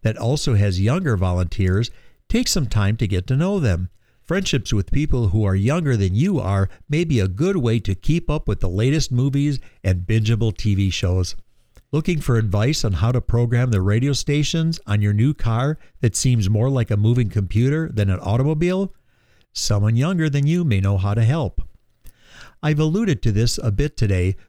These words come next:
but let's focus closely on the idea that retirement is also the time when you can finally try many of the things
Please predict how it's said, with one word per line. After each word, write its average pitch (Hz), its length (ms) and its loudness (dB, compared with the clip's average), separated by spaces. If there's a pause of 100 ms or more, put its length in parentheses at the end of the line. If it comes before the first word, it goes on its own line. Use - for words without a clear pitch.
(100)
but 147 100 2
let's 180 240 0
focus 131 460 -2
closely 113 720 0
on 120 160 0
the 156 120 2
idea 131 440 0 (240)
that 180 100 0
retirement 160 680 0 (200)
is 104 280 2
also 147 340 -2
the 107 140 0
time 104 400 0 (280)
when 165 140 0
you 160 100 0
can 127 180 -2
finally 156 480 -2
try 104 360 0
many 104 380 0
of 160 100 -4
the 175 120 -2
things 107 400 0